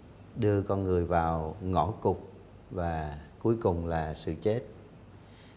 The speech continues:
Thế cho nên vấn đề của chúng ta là cái gì đúng,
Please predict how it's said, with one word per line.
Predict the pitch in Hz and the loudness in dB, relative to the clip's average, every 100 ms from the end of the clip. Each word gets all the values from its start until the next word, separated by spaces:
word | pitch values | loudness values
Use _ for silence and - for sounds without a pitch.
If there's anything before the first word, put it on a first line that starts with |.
| - | -4
Thế | 117 | 4
cho | 117 | 4
nên | 101 | 4
vấn | 107 113 | 4 4
đề | 87 | 4
của | 85 | 2
chúng | 80 95 104 | -2 -2 0
ta | 92 | 0
là | 90 80 | 2 -2
cái | - 98 117 135 | -2 -2 0 0
gì | 95 87 | 0 0
đúng, | 98 | 0